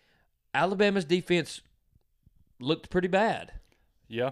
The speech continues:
Speaker 2: I would say that.
Speaker 1: Florida's defense looked pretty good
Speaker 2: Yeah.
Speaker 1: against a, against a good off compared to what they were
Speaker 2: Ri-,
Speaker 1: looking.
Speaker 2: oh, yeah, compared to, well, compa-, especially compared to what they were last year,
Speaker 1: Right.
Speaker 2: too.
Speaker 1: Besides one errant throw by Emory Jones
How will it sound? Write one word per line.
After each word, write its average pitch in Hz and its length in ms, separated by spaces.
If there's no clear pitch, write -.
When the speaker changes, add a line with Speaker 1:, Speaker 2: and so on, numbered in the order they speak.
Speaker 2:
I 117 100
would 143 120
say 107 200
that. 104 240
Speaker 1:
Florida's 170 480
defense 180 600
looked 107 440
pretty 196 180
good 202 460
Speaker 2:
Yeah. 127 80
Speaker 1:
against 156 300
a, 196 140
against 185 300
a 202 40
good 190 200
off 196 200
compared 202 480
to 190 80
what 180 180
they 160 100
were 156 220
Speaker 2:
Ri-, 147 40
Speaker 1:
looking. 127 280
Speaker 2:
oh, 175 180
yeah, 143 200
compared 160 380
to, 147 60
well, 131 300
compa-, - 180
especially - 320
compared 127 160
to 117 40
what 113 100
they 117 60
were 107 180
last 113 360
year, 104 120
Speaker 1:
Right. 131 320
Speaker 2:
too. 95 80
Speaker 1:
Besides 170 540
one 180 280
errant 170 440
throw 175 340
by 156 240
Emory 175 320
Jones 170 600